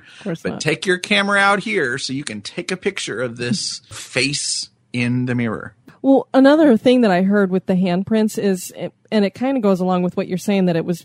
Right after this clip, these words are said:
Speaker 1: basically brushed with silver, is they're wondering if when the mirror was made that the handprints are in the wood that's behind the mirror.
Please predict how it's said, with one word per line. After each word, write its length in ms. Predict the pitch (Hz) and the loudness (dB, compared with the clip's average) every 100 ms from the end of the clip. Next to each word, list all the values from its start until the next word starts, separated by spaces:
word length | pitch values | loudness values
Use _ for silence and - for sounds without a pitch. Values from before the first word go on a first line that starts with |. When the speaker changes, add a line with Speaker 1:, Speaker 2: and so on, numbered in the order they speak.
| _ | _
Speaker 1:
basically 440 | - 190 190 - 170 | -2 -2 -6 -6 -4
brushed 380 | 185 180 - | 0 -2 -2
with 140 | 180 175 | -4 -4
silver, 440 | - 202 185 170 | 2 2 4 2
is 260 | 160 170 - | 2 2 2
they're 140 | 190 | 2
wondering 720 | 180 214 240 247 240 220 214 | 4 4 4 4 4 6 4
if 320 | - 190 185 | 2 0 0
when 240 | 196 185 175 | 0 2 4
the 60 | |
mirror 260 | 175 180 185 | 4 4 2
was 220 | 170 170 | 0 0
made 480 | 180 170 170 196 196 | 2 2 0 -2 -4
that 240 | 185 170 | -4 -2
the 60 | 180 | -2
handprints 680 | 185 175 190 196 190 190 - - | 0 0 0 0 -2 -4 -10 -4
are 160 | 170 | -2
in 200 | - 185 | 0 0
the 80 | 170 | 0
wood 460 | 156 170 180 196 190 | 2 2 2 0 -2
that's 220 | 180 - | -10 -8
behind 480 | 170 165 170 190 220 | -8 -4 -2 0 2
the 40 | |
mirror. 440 | 233 254 269 294 | 2 2 0 -4